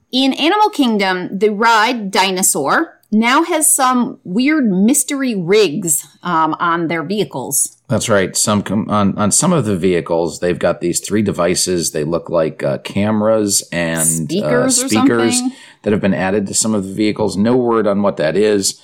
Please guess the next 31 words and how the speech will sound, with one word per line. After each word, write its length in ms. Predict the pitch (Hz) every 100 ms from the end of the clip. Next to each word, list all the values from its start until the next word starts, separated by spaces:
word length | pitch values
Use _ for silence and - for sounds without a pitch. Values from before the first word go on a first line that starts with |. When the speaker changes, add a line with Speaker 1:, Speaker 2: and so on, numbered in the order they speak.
| - _ _
Speaker 2:
Um, 300 | 82 82 80
it's 160 | 64 -
kind 220 | - 120
of 80 | 104
a 60 |
weird 280 | 98 104 104
angle 300 | 95 104 104
if 100 | 98
they're 100 | -
gonna 120 | 90 87
be 80 |
taking 380 | 90 95 - 78
video 380 | 71 87 110 123
from 260 | 120 127 131
it. 180 | - -
Speaker 1:
It 60 | -
almost 320 | 269 349 294
looks 120 | 285 294 -
like 240 | 220 202
it's 120 | 202 175
made 200 | 185 196
out 100 | 190
of, 100 | 165
like, 220 | 156 -
P 160 | -
V 140 | 208 190
C 200 | - 202
piping 540 | 202 165 190 202 185
or 80 | 196
something. 260 | 196 220 -
Speaker 2:
Right. 380 | - 135 131